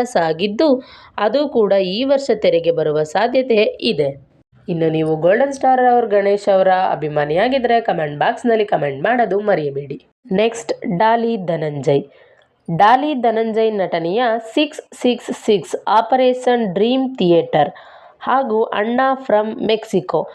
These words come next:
ಈ ಚಿತ್ರಗಳು ಈ ವರ್ಷ ರಿಲೀಸ್‌ಗೆ ರೆಡಿಯಾಗುವುದು ಖಚಿತಗೊಂಡಿದೆ.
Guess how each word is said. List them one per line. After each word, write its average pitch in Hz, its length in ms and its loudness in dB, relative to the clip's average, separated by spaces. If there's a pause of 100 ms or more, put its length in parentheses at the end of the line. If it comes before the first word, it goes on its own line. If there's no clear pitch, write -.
(320)
ಈ 247 160 -2
ಚಿತ್ರಗಳು 254 540 0
ಈ 208 340 -2
ವರ್ಷ 254 320 0 (100)
ರಿಲೀಸ್‌ಗೆ 202 580 -2
ರೆಡಿಯಾಗುವುದು 175 720 0
ಖಚಿತಗೊಂಡಿದೆ. 196 1080 -2